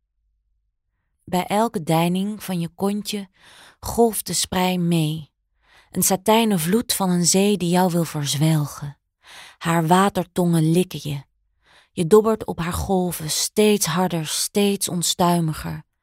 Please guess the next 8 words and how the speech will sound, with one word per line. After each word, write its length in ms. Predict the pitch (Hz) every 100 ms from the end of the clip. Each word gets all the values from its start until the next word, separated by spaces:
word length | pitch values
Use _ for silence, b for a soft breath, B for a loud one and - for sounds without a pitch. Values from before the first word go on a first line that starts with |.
| b b b b b b
Het 200 | - 190
schuim 480 | - - 202 220 214
zucht 400 | 175 196 - -
hunkerend. 840 | 135 190 185 180 160 156 156 - b b b b _
De 120 | 175
baren 500 | 170 190 208 190 -
overspoelen 680 | 175 170 160 - 180 170 151
je. 180 | 151